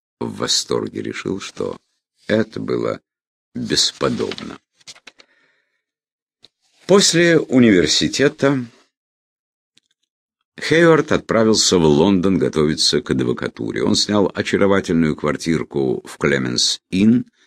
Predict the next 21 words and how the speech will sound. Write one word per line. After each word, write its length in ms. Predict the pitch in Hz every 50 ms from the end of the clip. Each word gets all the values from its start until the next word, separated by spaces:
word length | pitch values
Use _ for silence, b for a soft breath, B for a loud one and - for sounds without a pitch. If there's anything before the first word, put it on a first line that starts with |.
| _ _ -
стены 440 | - - - - 98 98 92 90
её 160 | 85 85 85 82
были 160 | 82 82 85
отделаны 500 | 82 80 76 73 85 82 80 80 80 78
панелью, 540 | - 80 76 78 80 80 76 73 76 82 92
и 20 |
постарался 720 | 98 - 95 - - 104 104 120 117 107 - - - 87
обставить 760 | - - 95 - - - - - - 117 107 101 95 - -
её 160 | 87 76 76
по 140 | 71 - 67
образцу 480 | 65 - 71 73 71 - - - 98 95
своих 400 | - - 69 69 76 76 - -
прежних 520 | - - 76 90 85 67 62 62 57 55 -
комнат 540 | - 71 76 71 65 64 64 60 - - _ _ _
в 40 | -
Кембридже. 540 | - 80 69 60 - 50 50 - - - - - _ _ _ _ _ _ _ _ _ b b b b b b b b
Он 160 | 139 147 127
подумывал 560 | - - 71 65 67 65 65 62 57 57 58
о 60 | 55
политической 720 | - - 67 62 55 - - - - - - - - 67 -
карьере, 600 | - - 65 71 82 - 101 120 120 110 107